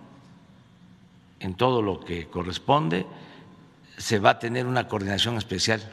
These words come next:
con la Fiscalía por la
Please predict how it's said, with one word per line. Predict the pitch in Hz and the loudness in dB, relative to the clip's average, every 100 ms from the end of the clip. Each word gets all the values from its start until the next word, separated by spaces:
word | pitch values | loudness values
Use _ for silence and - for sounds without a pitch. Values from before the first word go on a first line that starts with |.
| - | -8
con | 104 | -6
la | 92 | -4
Fiscalía | 98 92 - 107 120 147 202 - - - - - - - - - - - - - - - - - - | -4 -4 -2 0 2 0 -2 -10 -20 -20 -20 -20 -20 -20 -20 -20 -20 -20 -20 -20 -20 -20 -20 -20 -4
por | - 120 107 104 95 | 4 4 4 2 0
la | 95 95 95 92 85 80 78 | 0 0 2 2 0 -6 -10